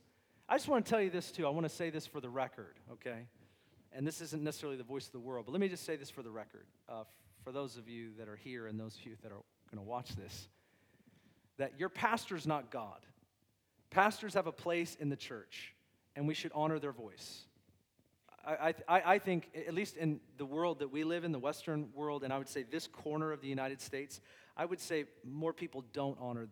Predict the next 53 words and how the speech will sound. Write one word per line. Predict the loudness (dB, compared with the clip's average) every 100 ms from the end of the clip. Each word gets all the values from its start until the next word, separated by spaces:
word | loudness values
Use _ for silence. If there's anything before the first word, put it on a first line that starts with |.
| -12
the |
voice | -10 -10 -10
of | -12
their | -12
pastor | -12 -14 -14 -14 -14
than | -8 -6
do. | -6 -12 -16 -12
I, | -10
I'm | -4 -4
just | -6 -12 _ _ _ -12
being, | -8 -6 -8 -12
it, | -20 -18
it, | -16
this | -10
isn't | -4 -4
a |
self-serving | -2 -4 -4 -6 -4 -2 -4 -6 -14 _ _
kind | -4 -4
of | 0
comment, | 0 0 -2 -4
but | -10
to | -8
be | -8
really | -4 -2
honest | -2 -2
with | -6
you, | -10 -6
people | -4 -4
just | -4 -2
leave | -4 -4
the |
church | -6 -6 -6
without | -2 -2
even | -2
sitting | -6 -6 -8
and | -6
talking | -8 -6 -8
with | -6
pa-, | -6
I | -6 -8 0
mean, | 0 0 -10 -4
it, | 0 2
it's | 0
just | -2 -2
pretty | 0 4
obvious | 4 2 -2 -8
to | -4
me | -2 -2 -4
that | -8 -8 -16 -20 _ _
a | 2
lot | 8 8 8
of | 4
folks | 0 -2 -2 -8